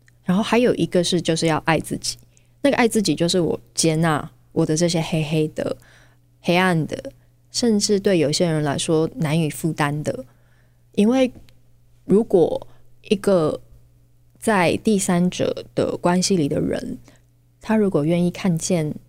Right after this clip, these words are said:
真正的自己的话，他可能会说，“对，其实这一切的关系都是我自己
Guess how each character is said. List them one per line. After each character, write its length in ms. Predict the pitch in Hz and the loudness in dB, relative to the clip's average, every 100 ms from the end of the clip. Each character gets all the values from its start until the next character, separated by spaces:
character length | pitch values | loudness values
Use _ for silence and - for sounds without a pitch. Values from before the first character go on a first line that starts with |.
| _ _ _ - | _ _ _ -4
真 180 | 180 | -2
正 180 | 196 202 | 0 0
的 100 | 160 | 0
自 160 | 147 170 | -2 -4
己 200 | - - | -4 -10
的 140 | - | -10
话， 300 | 185 - - - _ _ _ _ | -6 -4 -4 -8 _ _ _ _
他 160 | - 175 | -4 -2
可 140 | 180 | 0
能 160 | 147 151 | -2 0
会 120 | 180 | 0
说 480 | 175 170 160 160 185 - _ _ _ _ - | 0 0 2 2 -2 -10 _ _ _ _ -4
，“对， 320 | 170 151 233 - _ _ _ _ _ | 0 0 -4 -16 _ _ _ _ _
其 200 | - - | -8 -2
实 240 | 180 - 165 | -2 0 -4
这 240 | - 175 - | -2 -2 -2
一 100 | 151 | -2
切 320 | - - 175 | -2 0 0
的 100 | 160 | 0
关 240 | 160 147 | -2 -4
系 160 | 165 156 | -4 -6
都 240 | - 202 | -2 -2
是 220 | 208 - | -2 -2
我 200 | 202 151 - | -2 -2 -6
自 160 | - | -4
己 360 | 170 - - - | -4 -4 -8 -10